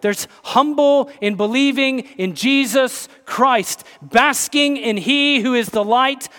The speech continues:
of the world, and that He, Jesus Christ Himself, God Himself, is our inheritance. And we're enjoying the calm, restful walk with Him, no matter what may be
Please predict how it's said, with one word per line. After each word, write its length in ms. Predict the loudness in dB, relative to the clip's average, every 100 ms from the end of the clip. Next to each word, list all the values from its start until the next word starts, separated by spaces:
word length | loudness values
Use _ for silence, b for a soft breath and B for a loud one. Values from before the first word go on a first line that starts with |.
| B
of 120 | 0
the 100 | 0
world, 560 | 4 6 6 2 -4 -20 b b b
and 100 | -2
that 80 | -2
He, 480 | 0 2 4 2 -2 -2
Jesus 500 | 2 2 2 -4 -2
Christ 360 | 0 0 0
Himself, 380 | -4 0 0 0
God 280 | 0 2 0
Himself, 420 | -2 0 0 0 B B
is 340 | 0 2 2 4
our 180 | 4
inheritance. 1160 | 4 2 0 2 2 0 0 -2 -4 -8 -10 -14 b b b b b
And 100 | 2
we're 140 | 4
enjoying 500 | 2 -2 2 2 2
the 80 | 0
calm, 680 | -4 -2 2 4 2 2 -2 B B
restful 1000 | -4 0 2 0 -4 0 2 2 -2 -8
walk 580 | 0 4 6 4 2 -20 B -4
with 180 | -4
Him, 440 | 0 2 2 0 -6 B -4
no 80 |
matter 260 | 0 2 2
what 300 | 2 0 0
may 160 | -4 -2
be 440 | 0 0 -2